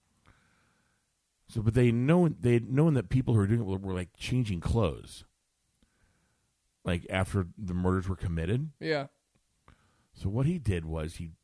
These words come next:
Speaker 1: he got in the news van, cameraman's driving, and they start driving down the hill. And he just starts changing his, taking his clothes off. And seeing how long it takes. And when he gets undressed,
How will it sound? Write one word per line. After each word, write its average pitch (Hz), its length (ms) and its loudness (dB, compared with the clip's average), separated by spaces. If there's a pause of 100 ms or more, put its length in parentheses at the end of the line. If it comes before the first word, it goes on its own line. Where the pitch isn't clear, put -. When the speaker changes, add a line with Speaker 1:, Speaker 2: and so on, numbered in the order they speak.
(1300)
Speaker 1:
he 98 140 -10 (160)
got 117 160 -6
in 147 60 -10
the - 60 -4
news 101 260 2
van, 82 320 -6 (380)
cameraman's 117 440 2
driving, 76 440 -6 (440)
and 92 100 -6
they 87 60 -4
start 117 200 -6
driving 98 260 -6
down 92 160 -2
the 87 80 -4
hill. 73 240 -8 (1500)
And 87 280 -6 (880)
he 98 100 -6 (100)
just 104 200 -6
starts 95 200 -4
changing 85 300 -6
his, 78 160 -8
taking 85 200 -6
his 80 140 -8
clothes 165 240 0
off. - 300 -14 (1800)
And - 80 -12
seeing 104 220 -2
how 104 100 -2
long 85 180 -2
it 76 120 -6
takes. - 420 -4 (140)
And 92 100 0
when 87 80 0
he 85 80 -2
gets 110 300 -4
undressed, 110 540 0